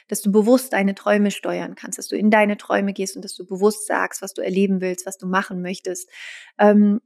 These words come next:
und wir können ja und, und unseren Träumen, ich bin zum Beispiel jemand, ich träume so intensiv,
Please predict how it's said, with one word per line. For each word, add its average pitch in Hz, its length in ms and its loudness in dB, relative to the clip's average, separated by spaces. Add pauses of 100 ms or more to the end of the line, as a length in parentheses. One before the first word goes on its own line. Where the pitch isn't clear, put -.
und 214 160 2
wir 220 100 6
können 247 600 4
ja 208 200 4
und, 208 320 -4 (340)
und - 280 2
unseren 214 380 2
Träumen, 233 400 4
ich - 100 -6
bin 214 140 2
zum 208 120 -6
Beispiel 208 200 -4
jemand, 202 180 -2
ich - 140 -14
träume 202 560 4
so 196 400 0
intensiv, 190 760 -2